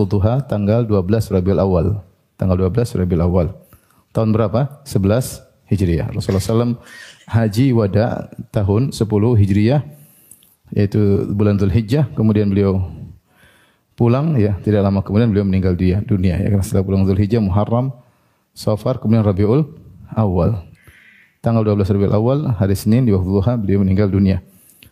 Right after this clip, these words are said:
Setelah beliau meninggal dunia, maka sudah kita sampaikan kemarin, orang-orang pada sibuk untuk memilih khalifah yang baru, sebagaimana kejadian di Saqifah Bani Sa'idah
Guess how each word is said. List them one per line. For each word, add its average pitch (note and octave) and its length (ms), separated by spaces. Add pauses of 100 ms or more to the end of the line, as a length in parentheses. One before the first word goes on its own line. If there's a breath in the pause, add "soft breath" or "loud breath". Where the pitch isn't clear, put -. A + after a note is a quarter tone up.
Setelah B2+ 320
beliau B2 160
meninggal A2+ 240
dunia, B2+ 160
maka C3 400
sudah - 320
kita A#2 160
sampaikan G#2+ 400
kemarin, A2 240
orang-orang A2+ 320
pada G#2+ 160
sibuk A2 320
untuk A2 320
memilih G#2+ 400 (560 soft breath)
khalifah A#2 480
yang G2+ 160
baru, G#2 320 (160)
sebagaimana G#2+ 480
kejadian G2+ 400
di G2 160
Saqifah G#2+ 560 (480 loud breath)
Bani G#2+ 240
Sa'idah G#2+ 480